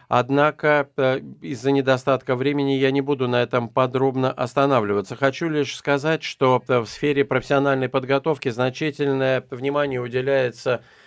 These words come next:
учебным, э, курсам, посвящённым, э, основам, э, демократии.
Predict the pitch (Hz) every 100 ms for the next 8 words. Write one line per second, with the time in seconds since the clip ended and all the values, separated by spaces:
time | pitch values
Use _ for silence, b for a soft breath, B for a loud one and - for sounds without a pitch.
0 | b - 143 165 156 139 139 135 127 151
1 | 160 131 135 120 123 107 123 - 147 139
2 | 131 123 123 120 117 - 143 127 120 120
3 | 120 120 127 139 160 151 110 107 87